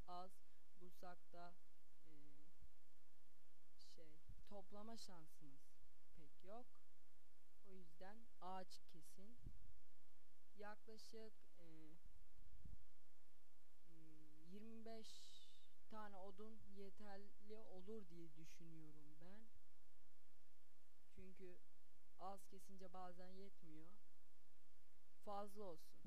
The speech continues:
Fazla fazla. Şu an dokuz tane oldu.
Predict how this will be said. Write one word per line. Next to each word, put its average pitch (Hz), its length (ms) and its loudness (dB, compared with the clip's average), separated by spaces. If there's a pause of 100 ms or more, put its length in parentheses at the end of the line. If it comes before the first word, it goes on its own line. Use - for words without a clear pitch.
(560)
Fazla - 280 6
fazla. - 400 0 (4000)
Şu 185 60 -2
an 175 200 -2
dokuz 185 320 0
tane 165 300 0
oldu. 147 440 0